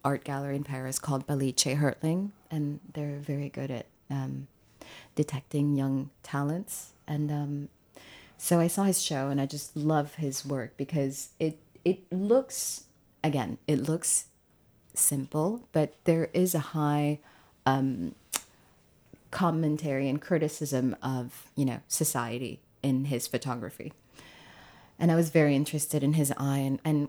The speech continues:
when I had that idea, I said, "Well, I, I mean, I, I would love to ask Buck to shoot it because he, he would just do it so perfectly." And he has enough,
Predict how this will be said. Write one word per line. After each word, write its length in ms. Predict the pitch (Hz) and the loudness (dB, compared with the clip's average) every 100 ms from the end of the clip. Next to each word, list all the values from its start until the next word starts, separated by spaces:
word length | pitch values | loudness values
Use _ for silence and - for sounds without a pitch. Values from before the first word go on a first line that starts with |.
| - | -2
when 180 | 165 170 | 0 4
I 40 | |
had 240 | 180 175 | 4 4
that 100 | 175 | 2
idea, 380 | 160 147 147 151 | 0 0 0 0
I 80 | 147 | 0
said, 220 | - 160 160 | -4 -10 -4
"Well, 140 | 143 | -2
I, 180 | 151 151 - | -2 -2 -2
I 80 | |
mean, 160 | 151 143 151 - | 0 0 -4 -8
I, 60 | 160 | -4
I 20 | |
would 200 | 151 147 | -2 -2
love 280 | 143 147 143 | -2 -4 -4
to 140 | - | -8
ask 300 | 139 139 - - | -8 -6 -8 -6
Buck 200 | 135 131 | -8 -6
to 120 | - | -4
shoot 320 | - 147 143 | -2 -4 -8
it 140 | - - | -10 -10
because 380 | 143 - 143 135 | -8 -6 -6 -6
he, 240 | 139 139 | -8 -10
he 180 | 160 143 | -10 -8
would 160 | 143 135 | -6 -6
just 260 | 135 131 | -6 -4
do 120 | 131 | -4
it 160 | 135 - | -4 -4
so 160 | - 135 | -4 -2
perfectly." 480 | 143 135 - - | -4 -6 -10 -6
And 100 | 139 | -2
he 120 | 147 143 | 0 0
has 400 | 143 135 131 - - - - - - _ _ - | 0 -2 -2 -6 -18 -20 -20 -20 -20 _ _ 2
enough, 440 | 156 139 139 - | 4 4 2 -8